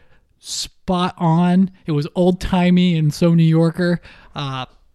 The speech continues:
perfect in, in so many ways. Um, so, yeah, seeing him back in there, and then, of course, DiCaprio's Django Unchained role.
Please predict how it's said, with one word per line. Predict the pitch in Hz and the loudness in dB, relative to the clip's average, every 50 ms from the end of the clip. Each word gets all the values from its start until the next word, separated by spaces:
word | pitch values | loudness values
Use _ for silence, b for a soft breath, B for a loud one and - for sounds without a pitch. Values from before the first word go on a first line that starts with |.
| _ _ - _ - _ _ - | _ _ -20 _ -20 _ _ -2
perfect | - - 170 151 - - 120 120 _ - - - 190 - | 0 2 2 2 0 -2 -12 -18 _ -16 -16 -16 -16 -16
in, | 127 160 160 - 185 185 165 | -16 -14 -10 -6 -4 -4 -2
in | - 180 156 | -2 -2 0
so | - 185 | 2 2
many | 165 156 147 | 2 2 2
ways. | 139 135 123 117 120 - - b b b b b | 0 -4 -6 -10 -12 -16 -20 b b b b b
Um, | 156 151 147 143 143 143 143 143 135 120 - _ _ _ - - - - - _ - _ - - | -8 -6 -6 -4 -4 -4 -4 -6 -6 -8 -10 _ _ _ -20 -20 -20 -20 -20 _ -20 _ -20 -12
so, | - - 180 156 147 147 147 139 - - | -4 0 2 2 2 2 -2 -4 -6 -4
yeah, | - 294 185 147 - | -4 -4 -4 -4 -8
seeing | - - 170 - 202 208 202 | -14 -16 -8 -2 0 2 2
him | 175 202 202 | 2 2 0
back | 185 190 185 185 - | 0 -2 -2 -2 -2
in | 196 190 | 0 2
there, | 190 190 185 180 | 2 2 0 -2
and | 165 165 | -4 -6
then, | 156 151 | -8 -8
of | 151 - - | -10 -12 -14
course, | - - 180 175 170 156 - | -10 -6 -4 -4 -4 -4 -6
DiCaprio's | - 151 - - 147 143 139 - 143 135 135 139 135 135 139 139 131 - - | -8 -8 -6 -6 -6 -6 -6 -6 -6 -6 -4 -6 -6 -6 -6 -8 -10 -10 -12
Django | 151 - 147 147 143 143 135 131 | -8 -6 -4 -4 -4 -4 -6 -8
Unchained | 135 139 - - 156 156 151 147 | -8 -10 -12 -12 -10 -10 -10 -8
role. | 147 147 147 143 143 | -8 -8 -8 -10 -10